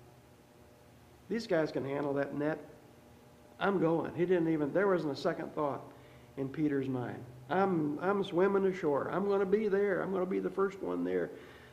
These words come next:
I'm gonna get a big hug." And he was in the water. When we look at these questions, when we look at what will we do,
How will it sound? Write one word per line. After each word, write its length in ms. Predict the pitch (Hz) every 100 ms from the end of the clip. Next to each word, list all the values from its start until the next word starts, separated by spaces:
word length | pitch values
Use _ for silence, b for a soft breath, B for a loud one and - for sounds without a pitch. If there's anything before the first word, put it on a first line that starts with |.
| B
I'm 120 | -
gonna 160 | 175 170
get 180 | 165 170
a 40 |
big 260 | 156 170 135
hug." 300 | 139 127 - - - - - - B B B B B
And 100 | 127
he 100 | 147
was 120 | 156 143
in 120 | 151
the 80 | 143
water. 480 | 139 135 135 - - - - - - - - - - - - - - - - - - - -
When 140 | 156
we 100 | 160
look 180 | 156 202
at 100 | 202
these 200 | 196 190
questions, 600 | 190 196 190 185 139 127
when 120 | 143
we 80 | 147
look 220 | 156 185
at 100 | 185 143 139
what 440 | 165 233 233 -
will 300 | 185 196 214
we 240 | 214 254 262
do, 400 | 190 151 127